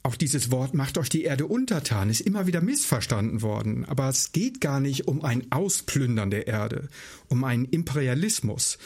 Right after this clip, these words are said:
sondern wir sollen so herrschen, wie Gott auch herrscht, in Liebe und Weisheit. Das ist die Maßgabe. Und der Mensch ist auch nach dem Sündenfall immer noch Bild Gottes, aber eben doch gebrochen.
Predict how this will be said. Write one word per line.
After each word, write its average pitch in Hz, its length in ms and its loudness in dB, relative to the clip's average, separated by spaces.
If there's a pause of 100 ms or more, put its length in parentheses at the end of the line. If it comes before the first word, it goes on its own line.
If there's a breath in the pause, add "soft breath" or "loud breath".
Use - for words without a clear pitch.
(500 loud breath)
sondern 139 260 0
wir 151 80 0
sollen 139 260 0
so 185 420 0
herrschen, 165 680 0
wie 160 100 0
Gott 233 280 -2
auch 113 220 -2
herrscht, 107 360 -2
in 135 140 2
Liebe 208 580 0 (640 loud breath)
und 131 160 0
Weisheit. 117 580 0
Das 123 140 0
ist 147 140 0
die 123 80 2
Maßgabe. 107 760 -2 (540 loud breath)
Und 131 80 0
der 117 100 2
Mensch 208 380 0
ist - 180 -2
auch 120 140 -2
nach 185 320 0
dem 113 280 0
Sündenfall 110 680 -2
immer 165 260 0
noch 127 260 0 (640)
Bild 127 260 0
Gottes, 139 520 -2
aber 160 400 0
eben 151 300 0
doch 123 380 -4
gebrochen. 107 680 -2